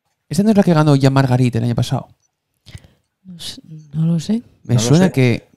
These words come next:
Speaker 1: me suena que, que Margarit había ganado una. Yo juraría que, que había sido esta, tío. Juraría que sí, que fue, que fue el año pasado.
Speaker 3: Joder, tiene que ser dura, ¿eh? Quince kilómetros, mil doscientos positivos. Puf.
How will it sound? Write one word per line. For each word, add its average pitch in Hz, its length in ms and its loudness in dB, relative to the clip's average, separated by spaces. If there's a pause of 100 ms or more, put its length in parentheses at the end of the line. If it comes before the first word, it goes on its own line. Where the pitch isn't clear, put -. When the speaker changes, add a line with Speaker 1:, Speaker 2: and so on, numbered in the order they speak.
Speaker 1:
me 123 160 -6
suena 143 220 -2
que, 135 360 -4
que 131 120 -6
Margarit 123 500 -4 (1000)
había 127 300 -2
ganado 123 680 -2 (560)
una. 165 540 -2
Yo 123 220 -6
juraría 156 360 2
que, 127 360 -4
que - 100 -8
había 127 140 -4
sido 113 260 -6
esta, 113 240 -10
tío. - 300 -12 (1120)
Juraría 135 320 -2
que 135 100 -4
sí, 127 140 -6
que 110 80 -8
fue, 113 120 -12
que - 80 -10
fue 117 140 -6
el 117 40 -4
año 117 100 -6
pasado. - 260 -8 (400)
Speaker 3:
Joder, 92 320 -4
tiene 98 160 -6
que 110 60 -2
ser 98 180 -2
dura, 117 300 2
¿eh? 180 200 -8
Quince 110 280 -6
kilómetros, 107 500 -2
mil 107 160 -4
doscientos 101 460 -4
positivos. 110 640 -4 (100)
Puf. - 220 -20